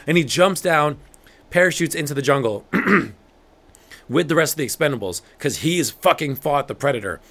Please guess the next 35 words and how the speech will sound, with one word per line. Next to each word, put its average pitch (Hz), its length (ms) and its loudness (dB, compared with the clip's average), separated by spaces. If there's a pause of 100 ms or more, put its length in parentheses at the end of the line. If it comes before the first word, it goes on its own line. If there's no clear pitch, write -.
(140)
He's 156 160 -2
the 147 160 2
only 180 240 2
guy 156 240 2
that's 117 180 -6
really 147 200 0
survived 117 640 -4 (160)
the - 80 -14
Predator, 95 420 -8 (220)
except 160 280 0
for, 190 80 0
like, 131 140 2
Danny 135 220 -2
Glover. 107 400 -6 (400)
But 127 320 -2
<clears throat> 190 440 0 (600)
we 139 140 0
know 127 160 4
that 107 180 -2
Predator, 107 420 -2
you 101 120 -8
know, 82 180 -6 (200)
that, 113 240 0
that 120 180 -2
sequel 98 240 -6
didn't 92 160 -8
really 82 120 -8
count. - 220 -10 (880)
So 135 120 -4
now 139 280 4 (240)
you've 135 120 -12
got 165 220 0
the 165 80 0
original 151 400 0
Dutch 135 540 0